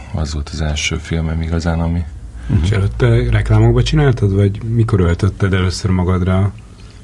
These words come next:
Speaker 1: Ö,
Speaker 3: mellényt?
Speaker 1: a Révész Balázsral ott Oroszországban elég sokat gyakoroltam,
Speaker 3: Aha.
Speaker 1: ő, ő B-kamera operatőr volt ott, és steadicam.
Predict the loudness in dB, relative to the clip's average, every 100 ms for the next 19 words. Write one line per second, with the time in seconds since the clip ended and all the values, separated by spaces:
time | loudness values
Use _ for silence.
0 | -20 -20 -20 -2 0 2 4 2 0 -2
1 | 0 0 0 0 0 0 0 2 2 4
2 | 4 4 2 2 0 -2 0 0 0 0
3 | -2 -2 -2 0 0 0 0 -2 -2 0
4 | 0 0 0 2 4 4 4 2 0 -2
5 | -4 -2 0 2 0 0 0 2 0 0
6 | -2 -2 -2 0 0 -2 -4 -4 -6 -4
7 | 0 0 0 0 -2